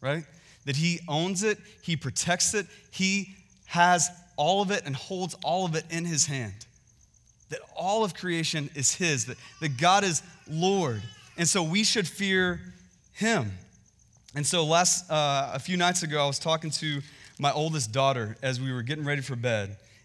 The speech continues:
and we were reading. And so she's in first grade, she's six years old, and she's killing it, right? She's reading chapter books, and she's just full on reading at this point, which is awesome.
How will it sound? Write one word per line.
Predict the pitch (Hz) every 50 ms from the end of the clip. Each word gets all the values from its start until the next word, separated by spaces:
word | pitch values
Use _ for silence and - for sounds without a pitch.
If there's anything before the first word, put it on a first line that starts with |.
| _ -
and | 131 127 127 123 123 127
we | 156 160
were | 160 156 139
reading. | 123 135 156 165 160 127 107 92 87 85 -
And | 117 117
so | - 143
she's | 123 - - 165 165 156 143
in | 135 117
first | - - 156 156 143 - -
grade, | 151 151 147 151 147 139
she's | - - 117
six | - - 151 143 -
years | 151 139 123
old, | 139 143 139 139 135
and | 120
she's | - - 127 -
killing | - - - 147 131 113 95
it, | 85 - - - - - - - - - _ _
right? | _ 123 131 135 127
She's | - 135 120
reading | 135 135 117 107
chapter | - - 165 151 151 147 - 151
books, | 139 147 151 147 147 143 - -
and | 117
she's | - - 131 123 120 - - - - _
just | - 127 -
full | - - 170 180 180 170
on | 156 151 147 143 139 117
reading | 117 131 131 127 123 110
at | 104 98
this | 107 101
point, | - - - 110 98 95 -
which | 110 107 -
is | 104 104
awesome. | 117 110 107 101 - - -